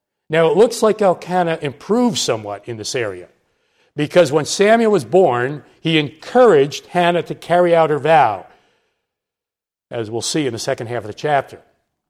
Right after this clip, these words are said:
Husbands, we too need to improve in the area of sensitivity to our wives. So husbands,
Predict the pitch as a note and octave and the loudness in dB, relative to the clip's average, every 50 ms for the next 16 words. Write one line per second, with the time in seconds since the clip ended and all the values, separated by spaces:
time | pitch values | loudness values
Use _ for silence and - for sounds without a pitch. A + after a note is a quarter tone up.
0 | _ _ _ _ _ _ _ _ _ _ _ _ _ _ - - E3 F#3 C#3+ B2 | _ _ _ _ _ _ _ _ _ _ _ _ _ _ -2 2 2 2 2 0
1 | E3 F3 D#3+ B2+ A#2+ B2+ D#3+ F3 F3 E3+ - - E3 D#3 B2+ A#2+ B2+ B2 B2 A#2+ | -4 -4 -4 -4 -6 -6 -4 -6 -6 -6 -6 -4 -4 -2 -2 -4 -6 -8 -10 -12
2 | - B2+ B2 A2 G2+ - - - E3+ D#3 D3 C3+ C3 C3 C3 B2+ - C3+ B2+ A#2+ | -10 -10 -10 -12 -12 -16 -14 -10 -6 -6 -6 -6 -6 -8 -10 -12 -14 -12 -12 -10
3 | A#2+ A2+ B2+ B2 - C#3+ D3 D3+ D3+ D3 D3 C#3 B2 B2 A2 - - - - - | -10 -12 -10 -6 -4 -2 -2 0 0 -2 -4 -4 -6 -8 -8 -8 -10 -10 -8 -6
4 | - D3+ D3+ - E3 B2+ - - D3+ B2+ A2 G#2+ G#2 - - B2 A2 G#2+ A2 G#2+ | -6 -6 -6 -8 -10 -10 -8 -8 -8 -8 -8 -12 -14 -14 -10 -10 -8 -8 -8 -8
5 | G#2+ G#2 G2 F2+ F2 - _ - - - - - _ _ _ _ _ _ _ _ | -8 -10 -10 -12 -16 -20 _ -20 -18 -18 -18 -20 _ _ _ _ _ _ _ _
6 | _ _ _ _ _ _ _ _ _ _ - - B2+ A#2 G#2 D3 F3+ F#3 C#3+ C#3+ | _ _ _ _ _ _ _ _ _ _ -8 -6 -6 -4 -2 0 -2 0 0 -2
7 | F#3 F#3+ F#3+ F3+ F#3 - - | -4 -4 -4 -6 -8 -12 -16